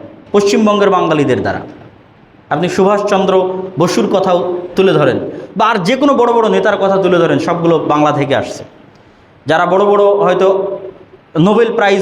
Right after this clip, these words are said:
পেয়েছে, তারাদেরও দেখবেন যে বেশিরভাগ বাংলা থেকে এসেছে,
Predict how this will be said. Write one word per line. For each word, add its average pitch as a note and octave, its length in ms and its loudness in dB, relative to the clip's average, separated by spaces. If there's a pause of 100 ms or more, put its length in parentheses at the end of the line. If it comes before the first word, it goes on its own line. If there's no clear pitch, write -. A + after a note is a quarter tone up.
পেয়েছে, F3 320 0 (180)
তারাদেরও F3 480 0
দেখবেন D#3+ 240 0
যে D#3+ 80 0
বেশিরভাগ D3+ 420 0 (440)
বাংলা C#3+ 280 0
থেকে C3+ 240 -4
এসেছে, - 280 -6